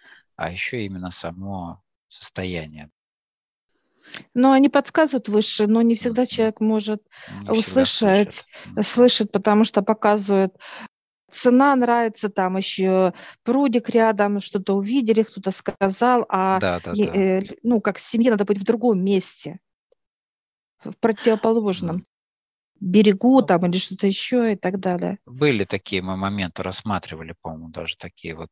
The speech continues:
Speaker 1: э, несколько вариантов нас спрашивали, что выбрать, если, хотя там дают, э, прекрасные условия, да, казалось бы, даже дороже дом и так далее, какое-то место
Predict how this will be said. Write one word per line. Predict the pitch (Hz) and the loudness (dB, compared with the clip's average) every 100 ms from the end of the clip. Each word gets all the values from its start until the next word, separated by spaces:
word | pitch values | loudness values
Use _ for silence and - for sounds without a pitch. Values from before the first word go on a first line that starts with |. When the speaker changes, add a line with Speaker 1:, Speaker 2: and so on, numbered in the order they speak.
| - | -18
Speaker 1:
э, | 82 | -16
несколько | 87 87 - - - | -14 -14 -16 -20 -14
вариантов | 90 92 78 - - - | -10 -10 -10 -16 -20 -20
нас | - - | -20 -20
спрашивали, | - - 131 - - - 90 _ _ _ _ _ _ _ _ _ - | -16 -12 -10 -12 -14 -20 -20 _ _ _ _ _ _ _ _ _ -18
что | - 117 | -10 -8
выбрать, | 101 113 101 92 - | -4 -4 -4 -6 -6
если, | 85 - - | -14 -16 -16
хотя | - - 92 | -16 -12 -8
там | 92 90 87 | -8 -8 -6
дают, | 98 98 95 - | -4 -4 -8 -12
э, | 85 82 - | -12 -12 -14
прекрасные | - - - 170 - 90 | -14 -8 -6 -6 -10 -14
условия, | 90 - 143 139 101 92 | -14 -6 -4 -4 -6 -6
да, | 107 117 _ _ - | -6 -8 _ _ -12
казалось | 92 90 87 82 - | -10 -6 -6 -8 -12
бы, | 80 80 80 - | -12 -10 -10 -10
даже | 87 87 | -8 -8
дороже | 92 92 101 85 82 | -4 -4 -4 -8 -12
дом | - 117 127 | -10 -8 -10
и | - _ _ _ _ | -14 _ _ _ _
так | 82 - | -20 -10
далее, | 113 110 82 _ _ _ _ | -8 -8 -10 _ _ _ _
какое-то | - - 80 - | -20 -20 -18 -16
место | 85 117 117 - | -12 -12 -12 -18